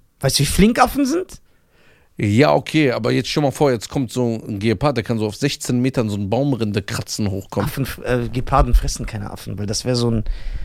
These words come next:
Speaker 1: das ist nicht einfach.
Speaker 2: Willst du ein Löwe sein?
Speaker 1: Nee.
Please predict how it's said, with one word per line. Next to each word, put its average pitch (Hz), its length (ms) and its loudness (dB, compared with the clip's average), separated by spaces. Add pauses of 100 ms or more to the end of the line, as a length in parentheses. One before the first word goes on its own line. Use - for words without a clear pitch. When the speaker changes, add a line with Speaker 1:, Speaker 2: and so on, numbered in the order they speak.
(160)
Speaker 1:
das 113 120 4
ist 127 120 4
nicht 135 160 2
einfach. 131 420 0 (1040)
Speaker 2:
Willst 135 160 2
du - 20 6
ein 170 60 8
Löwe 254 240 4
sein? 240 240 2 (400)
Speaker 1:
Nee. 120 720 4